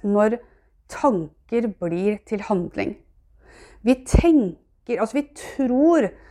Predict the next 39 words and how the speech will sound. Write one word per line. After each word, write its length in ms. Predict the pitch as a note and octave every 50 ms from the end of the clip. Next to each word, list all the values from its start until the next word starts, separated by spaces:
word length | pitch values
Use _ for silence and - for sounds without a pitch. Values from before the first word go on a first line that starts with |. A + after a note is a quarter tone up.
| - _ _ -
at 160 | G3+ - -
vi 60 | G3+ G#3+
har 240 | A3 A#3 G#3 G3 - -
bearbeidet 840 | G3 F3+ F3 E3+ E3+ F3 F3 E3+ E3+ - F3+ F3 E3+ E3+ F#3+ G#3+ A3+
noe 260 | A3 A3 G3 F3+ G3+ G3+
så 400 | - - - - - F3+ F#3 G3 F3
godt 400 | F3+ G#3 G#3+ - _ - - - _ _ _ _
kognitivt 840 | - - G3 F3 E3 D#3+ E3+ F3 - - A#3+ B3 A#3+ - - _ -
og 100 | G#3 -
tankemessig, 640 | A#3 G#3+ F3 - - D#3+ D#3+ D#3+ - - - - F#4 F#4 - - - _ - - - -
at 140 | G3+ G3+ -
vi 60 | B3 A#3+
tror 320 | - - G3 G3 F3+ F3+
at 80 | F3+ F3+
vi 80 | - F#3+
skal 180 | - - G3+
stille 380 | G3+ - - B3 A3+ F#3+ F3+ F3+
opp 140 | F3 F3+ -
på 80 | F3+ E3+
en 100 | E3+ F3
klinikk 440 | - F#3+ F#3 F3+ G3 G3 _ - - -
og 100 | G3 G#3
gjøre 320 | A3 G#3+ F#3+ F3 D3+ D3+
et 140 | D#3+ - - F3+
I 40 | F#3
V 120 | G3 F3+ - E3 F3
F-forsøk 460 | - - E3 D#3+ - F#3 G3 G#3 _ -
uten 400 | B3+ B3 G3 - - - F3+ F#3
å 80 | F#3+
være 400 | G#3 G3 F3 D#3 D3 E3+ F#3 F#3+ - - - _ _
særlig 540 | _ - - - B3 A3+ F3+ D#3 D#3+ F3 -
stresset 680 | - - G3+ G3 - - - D#3 E3+ F3+ F3 - -
eller 400 | E3+ E3 D#3 E3+ F#3 F#3 F#3 G3+
følelsesmessig 920 | G3 _ - - A#3+ F#3+ E3 E3 - C#3 - - - - D#3 - - E3 E3
involvert 540 | F#3+ F3+ F#3 F#3 F3 E3 E3 E3 E3 - _
på 60 | - E3+
en 60 | E3
negativ 400 | E3+ D3 - D#3 D#3 - F3+ F3+ F#3
måte. 400 | F3+ E3 - _ - F3 G3